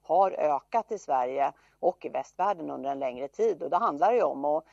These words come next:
föra en politik för att utjämna de här klyftorna. Det är någonting som jag har kämpat för under en längre tid, men där jag ju tyvärr har en majoritet i riksdagen emot mig.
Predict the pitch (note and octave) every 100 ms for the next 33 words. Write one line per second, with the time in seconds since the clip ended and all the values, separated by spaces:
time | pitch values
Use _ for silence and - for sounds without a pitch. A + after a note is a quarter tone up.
0 | _ - G#3+ E3+ E3 E3+ D3+ - A3 G3+
1 | - _ D3+ D3+ C#3+ C#3+ - - E3+ -
2 | C#3+ A3 C4 A3+ D#3 - C#3 - D3 B2
3 | B2 - _ - _ E3+ F#3 F3+ E3+ -
4 | D3+ D3+ F#3 A3 A3 D3+ E3 D#3 D#3 D3+
5 | D#3 D3+ D3+ C#3+ C#3 C#3+ - F#3+ A3 E3
6 | E3 D#3 D#3 D3+ D#3 D3+ E3+ D3 F#3+ E3+
7 | D#3 D#3 D#3 D#3 D3+ D#3 D3 - C#3+ E3+
8 | - F3+ C#3 D#3 - D3